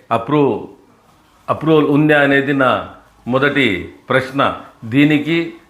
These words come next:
మున్సిపల్ అధికారులు మరియు రెవెన్యూ అధికారులు దీనికి జవాబు చెప్పాల-, చెప్ప-, చెప్పవలసి ఉంది.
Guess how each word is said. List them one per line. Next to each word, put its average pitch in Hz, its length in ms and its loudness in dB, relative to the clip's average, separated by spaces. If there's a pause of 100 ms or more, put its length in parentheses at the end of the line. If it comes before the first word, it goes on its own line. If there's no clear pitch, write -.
(160)
మున్సిపల్ 139 400 0
అధికారులు 143 720 0 (140)
మరియు 131 540 0 (760)
రెవెన్యూ 135 480 0
అధికారులు 123 560 0 (120)
దీనికి 123 400 -2
జవాబు 131 300 2 (100)
చెప్పాల-, 135 520 0
చెప్ప-, 113 200 -6
చెప్పవలసి 131 540 -2
ఉంది. 117 520 -4